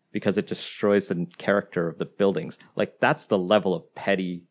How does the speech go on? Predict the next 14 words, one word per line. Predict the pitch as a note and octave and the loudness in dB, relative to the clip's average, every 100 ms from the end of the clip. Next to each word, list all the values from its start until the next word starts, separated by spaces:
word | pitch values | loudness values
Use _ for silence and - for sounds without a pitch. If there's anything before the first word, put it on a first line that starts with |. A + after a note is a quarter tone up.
| _ | _
<laughs> | _ - | _ -8
garbage | G#2 C3 - G#2+ - | 0 0 2 -6 -6
that | G#2 - | -10 -8
comes | - - - | -10 -8 -6
out | A#2 | -4
of | G#2+ | -6
stratas. | - A#2 A2+ G2 F#2+ | -2 0 0 -2 -2
I'm | A#2 | -4
sorry. | A#2+ - A#2 A2 G2 - _ _ - - - | -4 0 2 2 -4 -10 _ _ -18 -18 -2
So | - B2 A2 - - - | 6 8 6 2 -20 -4
taking | - C#3+ C#3+ G2+ | 2 2 2 2
their | G#2 A2 | 2 2
power | - A2+ B2 A#2+ | 4 6 6 6
away, | G2 G#2 D3+ | 6 4 4